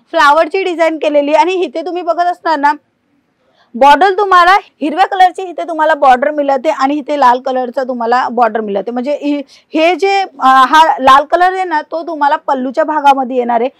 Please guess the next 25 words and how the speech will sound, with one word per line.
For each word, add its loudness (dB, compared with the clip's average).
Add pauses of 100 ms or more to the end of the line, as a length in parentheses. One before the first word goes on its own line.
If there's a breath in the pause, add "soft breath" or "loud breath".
(180 soft breath)
तर -6
इथे -4
लाल 4
कलर 0
मिळते -8
आणि -6
ही -6
पूर्ण -8
बॉडीमध्ये -2
येणार, -4
तर -6
इथे -10
हिरवा -2
कलर. -4
कलर -4
कॉम्बिनेशन -4
तुम्ही -8
पाहू -2
शकता, -4
अगदी -6
छान -4
पद्धतीने -6
रेडी -6
केलेली -2
आहे 4